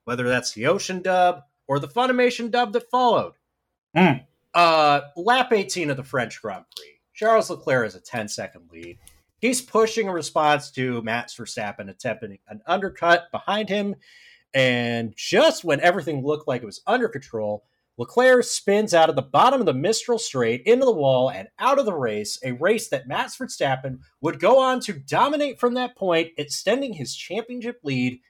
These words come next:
Speaker 1: to sixty-three points with ten races left, one of them coming up this coming weekend, probably by the time you're listening to it.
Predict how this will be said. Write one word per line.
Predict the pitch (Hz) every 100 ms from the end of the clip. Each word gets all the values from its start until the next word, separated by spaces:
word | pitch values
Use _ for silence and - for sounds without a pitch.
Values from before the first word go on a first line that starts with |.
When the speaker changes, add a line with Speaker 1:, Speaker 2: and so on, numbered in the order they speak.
| _
Speaker 1:
to | - 110
sixty-three | - - 220 220 - 294 285 302 -
points | 226 185 180 - - _ _ _ -
with | 113 110 - _
ten | - 160 220 247 254 226
races | 127 151 165 185 165
left, | 117 113 113 -
one | 117 127
of | 131
them | 120 117 113 113 - _ _ _
coming | 104 107 98
up | 95 92 - _ -
this | 92 -
coming | - 85 82
weekend, | 85 - 104
probably | - 233 180
by | 127 110
the |
time | - 110 107
you're | -
listening | 107 104 101 101
to | - 110
it. | 110